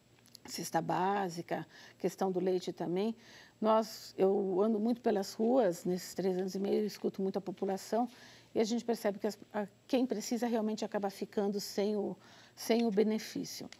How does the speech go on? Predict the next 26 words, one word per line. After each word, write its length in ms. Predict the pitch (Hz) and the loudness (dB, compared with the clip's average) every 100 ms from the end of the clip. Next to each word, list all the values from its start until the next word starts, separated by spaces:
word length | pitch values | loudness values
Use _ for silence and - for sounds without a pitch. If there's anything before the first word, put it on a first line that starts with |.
| - - - - - | -20 -20 -20 -20 -8
A 120 | 233 | -2
questão 340 | 262 - 269 | -2 0 0
também 460 | 269 247 240 262 262 | 4 4 4 2 2
dos 240 | 202 190 | 2 0
programas 560 | - 214 202 220 226 202 | 2 2 4 2 0 -6
que 80 | - | -6
são 120 | 202 | -6
feitos 280 | - 202 - | -2 -4 -2
para 260 | 214 196 | -2 0
jovens 540 | 196 208 214 220 190 185 | -2 0 2 2 -2 -4
também, 360 | 185 190 226 240 - - - - | -2 0 0 -4 -14 -20 -20 -20
são 180 | - 233 | 0 0
programas 560 | 226 202 202 208 214 | 0 0 2 2 0
curtos, 680 | - - 233 240 - 269 - | -2 0 2 0 -4 -6 -2
né, 220 | 214 240 247 - - - | 0 0 -2 -14 -18 -10
e 60 | |
que 120 | - 254 | -2 2
não 160 | 269 | 2
trazem 340 | 277 240 220 240 | 0 0 2 2
uma 160 | 226 | 2
qualificação 720 | 226 233 226 233 240 - 226 | 2 2 2 0 0 0 -2
para 140 | 220 226 | -2 -2
que 140 | - | 0
o 40 | 220 | 0
jovem 440 | 190 196 202 220 | 0 -2 -2 -4
possa 580 | 214 202 190 196 208 | -4 -2 -2 -2 -4